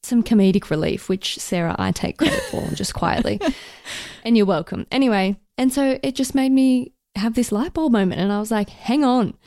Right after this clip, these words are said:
we need to record a little five-minute pep talk for our listeners." And it's just gonna be like calling your bestie. If you don't have a bestie, that's fine. I'm your bestie. We're here. You've just picked up the phone and we're gonna give you a pep talk.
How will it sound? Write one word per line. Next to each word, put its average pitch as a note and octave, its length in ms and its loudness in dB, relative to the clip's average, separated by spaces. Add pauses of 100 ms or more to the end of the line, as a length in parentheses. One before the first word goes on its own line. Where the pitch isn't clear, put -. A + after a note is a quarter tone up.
(400)
we A3 360 4
need G3 500 2
to F#3+ 140 -4
record F3+ 340 -4
a F#3+ 60 -2
little F3 180 0
five-minute A3+ 760 0 (120)
pep - 300 -8
talk - 440 -4 (180)
for G#3 200 2
our A3 140 4
listeners." E3+ 680 -4 (600)
And B3 120 4
it's - 160 -4
just C4+ 160 -6
gonna C4+ 160 -2
be B3+ 100 0
like A#3+ 200 0
calling A3 340 2
your G3+ 80 4
bestie. E3+ 480 -2 (120)
If F#3+ 140 -6
you A#3 60 2
don't B3+ 160 4
have C4 120 2
a A#3+ 60 -6
bestie, A#3+ 340 -4
that's C4+ 220 -4
fine. C4 220 -2
I'm G#3+ 180 0
your G#3+ 120 0
bestie. E3+ 380 -4
We're F#3 140 0
here. A3+ 360 0 (180)
You've F#3+ 160 -2
just G3 200 -6
picked G#3+ 220 -2
up G#3 160 0
the G#3+ 80 0
phone F#3+ 440 0 (220)
and F#3+ 140 2
we're F#3 140 2
gonna E3 180 0
give E3+ 240 -4
you - 120 -2
a - 40 -6
pep - 300 -8
talk. - 400 -6